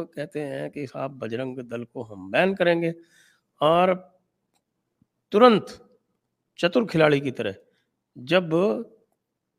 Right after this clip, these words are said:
ऐसी बॉल जो है स्निक होके स्लिप में जाती है, तो नरेंद्र मोदी जैसा खिलाड़ी तो उस कैच को कभी नहीं छोड़ेगा। और वैसे भी लूज बॉल मिलेगी तो नरेंद्र मोदी जो है वो तो छक्का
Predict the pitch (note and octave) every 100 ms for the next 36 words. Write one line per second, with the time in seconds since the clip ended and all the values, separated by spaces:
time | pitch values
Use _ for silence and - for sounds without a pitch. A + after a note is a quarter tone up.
0 | _ - D3 C#3 F#3 C#3+ D3 E3+ E3 C3+
1 | D3+ E3+ - - E3 D3 C#3+ F3 D3+ -
2 | G3 D#3 C#3 C3 F3 D3 - - _ _
3 | _ _ _ _ _ _ F3 E3+ B2+ B2
4 | A#3+ A3 F3 E3+ F3+ E3+ D#3 D#3+ C#3 D3
5 | C#3+ C#3 C3+ C#3 C3 - - - C3+ B2
6 | - A#2 - C3+ B2 A#2 G2+ F#2+ F#2+ -
7 | _ _ _ _ _ _ _ - _ _
8 | _ _ _ _ _ _ _ _ - G#2
9 | G#2+ A#2+ E3 F#3 E3 D3 F#3 E3+ F3 F3+
10 | F3+ F#3+ F#3+ - - _ - C#3 A2+ A2+
11 | D3 E3 D#3+ D#3+ - C#3+ D3+ C#3+ C#3+ D#3+
12 | D3+ C3 C#3 C3 C#3 C3+ - - C3 -